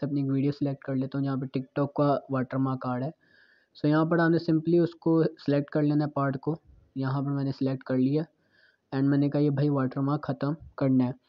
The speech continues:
So ये जो है भाई काफ़ी time ले सकता है, जितनी लेंथी आपकी video होगी उतना ज़्यादा ये time लेगा। So यहाँ से हमने save पे click करना है simply and ये थोड़ा सा ऊपर time लेगा वन to हंड्रेड तक का। मैं इसको कट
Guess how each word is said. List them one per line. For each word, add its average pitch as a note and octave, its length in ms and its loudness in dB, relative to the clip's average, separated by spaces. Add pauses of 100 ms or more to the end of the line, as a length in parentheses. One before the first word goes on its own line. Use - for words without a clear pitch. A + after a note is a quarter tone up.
(300)
So - 60 2
ये F3 160 8
जो F#3 100 8
है F#3+ 80 8
भाई F3+ 140 6
काफ़ी F3 280 2
time E3+ 240 4
ले E3 160 6
सकता E3 280 -2
है, E3 60 4
जितनी E3 280 2
लेंथी D#3 420 4
आपकी D#3+ 260 2
video D#3 260 6
होगी D#3 180 4
उतना D#3 220 0
ज़्यादा D3 220 2
ये D3 200 4
time C#3 220 2
लेगा। D3 340 2 (360)
So - 80 -4
यहाँ D#3+ 140 4
से E3 100 0
हमने E3+ 180 4
save D#3 260 2 (100)
पे E3 60 4
click D3+ 280 0
करना D#3+ 200 2
है D#3+ 80 2
simply D3 400 0 (100)
and D3 120 2
ये D3+ 100 4 (100)
थोड़ा D3 160 0
सा D3+ 100 -2
ऊपर D3 240 -4
time C#3+ 260 2
लेगा C#3 400 2 (520)
वन D3 200 4
to D3+ 140 2
हंड्रेड C#3+ 360 2
तक C#3+ 200 0
का। D3+ 160 2 (120)
मैं C#3 80 0
इसको C#3+ 180 -4
कट D3 240 -2